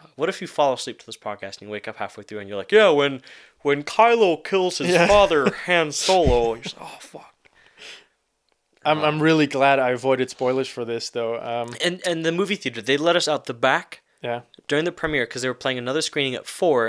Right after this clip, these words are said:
Speaker 1: and they
Speaker 2: Mm-hmm.
Speaker 1: didn't want us to walk past the people
Speaker 2: Oh,
Speaker 1: waiting
Speaker 2: really?
Speaker 1: to go in because we would
Speaker 2: Oh, wow, that's
Speaker 1: spoil
Speaker 2: pretty
Speaker 1: them.
Speaker 2: hardcore.
Speaker 1: How cool is that, though?
Speaker 2: That's pretty cool.
Speaker 1: This is a cultural phenomenon that
Speaker 2: Yeah.
Speaker 1: we witnessed.
Speaker 2: Yeah.
Speaker 1: When I went to go see the movie with Will the second time, and we sat down in a, uh, at the Sussex in London,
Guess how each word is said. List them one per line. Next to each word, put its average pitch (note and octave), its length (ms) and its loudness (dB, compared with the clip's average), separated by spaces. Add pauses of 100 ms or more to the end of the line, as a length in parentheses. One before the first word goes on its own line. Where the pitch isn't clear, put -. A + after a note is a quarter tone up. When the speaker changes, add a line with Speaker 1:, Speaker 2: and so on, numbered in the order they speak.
Speaker 1:
and B2 120 -8
they B2 40 -4
Speaker 2:
Mm-hmm. A#2 60 -6
Speaker 1:
didn't B2 180 -8
want A#2+ 160 -4
us C#3+ 160 -6
to - 120 -10
walk C#3+ 360 2
past D#3+ 300 0
the C#3+ 60 -6
people D3+ 340 -2
Speaker 2:
Oh, D#3+ 80 8
Speaker 1:
waiting D#3+ 160 6
Speaker 2:
really? F3 240 8
Speaker 1:
to D#3+ 40 6
go F3+ 180 8
in E3 200 4 (240)
because D3+ 320 4
we E3+ 140 2
would D#3+ 200 4
Speaker 2:
Oh, C#3+ 300 8
wow, C3+ 200 8
that's C3+ 140 4
Speaker 1:
spoil F3+ 320 6
Speaker 2:
pretty D#3+ 80 6
Speaker 1:
them. C#3 100 0
Speaker 2:
hardcore. B2 280 0 (180)
Speaker 1:
How A3 160 4
cool D4+ 440 8
is E3 120 4
that, C3 220 2
though? B2 60 0
Speaker 2:
That's C3 160 2
pretty C#3 220 2
cool. C3+ 200 2
Speaker 1:
This G#3+ 160 4
is G#3 120 0
a G3+ 60 4
cultural A3 640 2
phenomenon E3+ 640 -2
that B2+ 160 2
Speaker 2:
Yeah. C3 60 2
Speaker 1:
we D#3 140 -2
witnessed. C3 680 -12
Speaker 2:
Yeah. A#2 220 -6
Speaker 1:
When C#3+ 120 -4
I E3 80 0
went G3 140 -2
to E3+ 100 -8
go D3+ 100 0
see E3+ 220 -2
the C#3+ 260 -6
movie C#3 280 -6
with A#2+ 160 -6
Will B2 200 -2
the G#2+ 80 -10
second D3+ 320 -6
time, A2 320 -6
and A2+ 100 -10
we B2+ 60 -8
sat C3 220 -6
down A#2 300 -8
in A2+ 160 -10
a, G#2+ 240 -6 (320)
uh, - 20 -2
at A2+ 300 -2
the A2 80 -8
Sussex - 500 -2
in A#2 160 -14
London, G2+ 320 -12